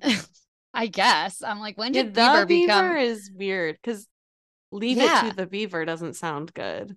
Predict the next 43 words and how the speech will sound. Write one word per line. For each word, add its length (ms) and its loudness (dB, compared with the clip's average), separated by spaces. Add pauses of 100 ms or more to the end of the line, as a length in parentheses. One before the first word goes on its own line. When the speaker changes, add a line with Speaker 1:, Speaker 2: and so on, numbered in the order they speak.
Speaker 2:
No, 340 0
and 140 -2
it's 180 -4
not 280 -4
"Leave 180 -10
it 120 -12
to 80 -14
the 100 -8
Beaver." 440 -6 (140)
Speaker 1:
No, 180 0
I 80 2
know. 540 -2 (260)
So 160 -4
it's 100 -4
like, 100 8
Speaker 2:
It, 60 -10
Speaker 1:
why 100 2
Speaker 2:
yeah. 140 8
Speaker 1:
not 100 2
just 140 -12
call 280 2
him 100 -4
Beaver? 540 -6 (300)
Speaker 2:
I 200 6
don't 200 6
know. 420 0
It's 240 -4
weird. 400 -2
It'd 120 -4
be 80 -4
like 140 -4
your 120 -4
parents 380 -4
saying, 380 -2
<laughs> 520 -14
"The 180 4
Hope 400 4
is 420 -6 (200)
weird." 440 -2
It's 160 -6
like, 180 -6
what? 220 -8
Speaker 1:
Yeah. 280 -8